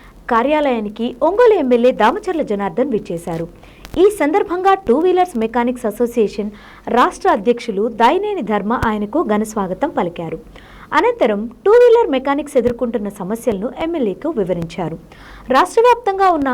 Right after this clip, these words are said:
అసోసియేషన్ గురించి వివరించారు. ముఖ్యమంత్రితో చర్చించి మోటార్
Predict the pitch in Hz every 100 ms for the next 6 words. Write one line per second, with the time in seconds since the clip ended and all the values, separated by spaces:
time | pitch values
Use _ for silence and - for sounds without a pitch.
0 | 233 339 339 339 302 294 220 202 185 -
1 | 294 175 175 165 - 165 - - - -
2 | - - 226 277 466 480 466 - 330 -
3 | 226 - 294 247 180 190 - - - 220
4 | 349 440 453